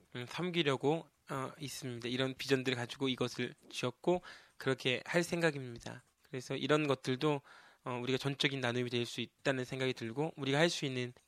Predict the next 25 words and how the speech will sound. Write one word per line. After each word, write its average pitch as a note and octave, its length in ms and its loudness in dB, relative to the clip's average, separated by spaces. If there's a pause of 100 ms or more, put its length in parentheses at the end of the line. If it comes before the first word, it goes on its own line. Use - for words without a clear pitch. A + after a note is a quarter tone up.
(120)
일 C#3 140 2
가운데 A#2 420 0
하나라는 C#3 400 -2
생각을 B2+ 400 -4
하고 D3+ 220 -2
있습니다. - 520 -10 (400)
아, C#3+ 60 -4
그리고 F3 420 6 (200)
다 D3 220 8
완성되지 D3+ 400 4
않았는데 B2+ 440 2 (300)
북카페처럼, D#3 1120 6 (220)
음, C3 180 -6
작은, C#3 560 2 (440)
예, B2 120 0
북카페를 D3+ 460 4
만들어서 A#2+ 540 -2 (260)
마을 C3 540 8
내 C3+ 100 4
젊은 C#3 320 0
분들이 B2 560 -2 (220)
오셔서 C3 580 -2 (180)
머물 D3 300 6
수 - 180 -6
있는, A2 380 -6